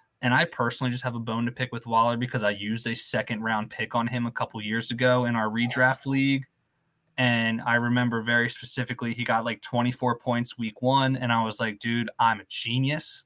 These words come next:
I'm like, "I can't believe no one else did this." And then Waller just sucked, like, maybe an eleven point ceiling the rest of the way. So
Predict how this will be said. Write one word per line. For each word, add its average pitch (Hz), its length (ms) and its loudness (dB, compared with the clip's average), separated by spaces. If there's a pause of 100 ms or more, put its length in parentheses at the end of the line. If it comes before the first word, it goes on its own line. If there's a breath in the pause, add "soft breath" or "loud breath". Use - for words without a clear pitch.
(140)
I'm 131 160 4
like, 113 260 -2 (840)
"I 123 100 8
can't 127 320 2
believe 120 180 -2
no 117 200 2
one 113 140 0
else 101 220 0
did 117 280 -4
this." - 420 -2 (600)
And 131 140 4
then 123 140 4
Waller 113 360 6
just - 500 0
sucked, 104 400 -2
like, 113 180 0
maybe 120 500 2
an 117 80 0
eleven 107 460 -2
point 104 340 -6
ceiling 101 460 -4
the 101 80 -8
rest - 260 -4
of 107 60 -10
the 101 100 -10
way. 101 280 -4
So 101 420 -2